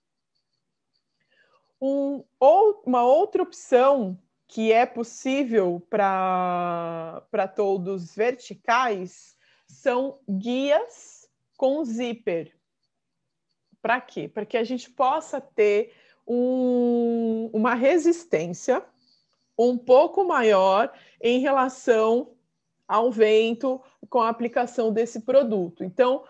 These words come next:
o que que acontece aqui? Aqui o tecido, ele é preso dentro dessa guia lateral, tá? Então, você não tem fresta lateral, o tecido, ele encaixa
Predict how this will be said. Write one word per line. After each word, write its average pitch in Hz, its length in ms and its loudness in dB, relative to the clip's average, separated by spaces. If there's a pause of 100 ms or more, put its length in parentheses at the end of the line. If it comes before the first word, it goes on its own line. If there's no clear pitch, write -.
(140)
o - 40 -20
que 285 120 -4
que 381 140 -6
acontece 285 640 0
aqui? - 360 -4
Aqui 226 280 -4
o 294 60 0
tecido, 285 680 0 (800)
ele 240 340 6
é 226 360 6 (580)
preso 220 720 8
dentro 262 560 4
dessa 226 320 4
guia 196 340 2
lateral, 185 1040 4 (500)
tá? 208 260 2
Então, 226 200 -2
você 214 260 -4
não 247 160 0
tem 262 180 -2
fresta 208 380 -2
lateral, 180 600 0
o 220 40 -2
tecido, 208 380 -6
ele 202 160 2
encaixa 202 840 0